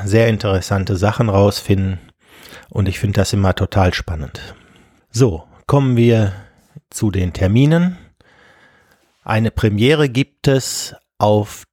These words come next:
den Sternstunden in Karst. In der Rathausgalerie wird die M A K ihr neuen Flughafen, ihren, oder ihr neues Flughafenmodell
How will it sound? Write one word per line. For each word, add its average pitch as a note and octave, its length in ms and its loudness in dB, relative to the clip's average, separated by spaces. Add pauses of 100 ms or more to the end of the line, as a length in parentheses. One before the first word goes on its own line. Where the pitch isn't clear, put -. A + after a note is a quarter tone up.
(140)
den F#2 460 0
Sternstunden B2+ 960 0
in F#2 240 -6
Karst. D#3 680 -2 (140)
In A#2 120 -2
der G#2 140 0
Rathausgalerie A#2+ 800 -2
wird A2+ 200 0
die G#2+ 380 -2
M A2 240 0
A F2+ 160 0
K B2+ 520 0 (460)
ihr A2 200 2
neuen G#2 460 2
Flughafen, G2+ 1120 -2 (560)
ihren, G2+ 340 -4 (340)
oder G#2 180 -6
ihr G#2 120 0
neues G#2 380 2
Flughafenmodell G#2+ 1200 -2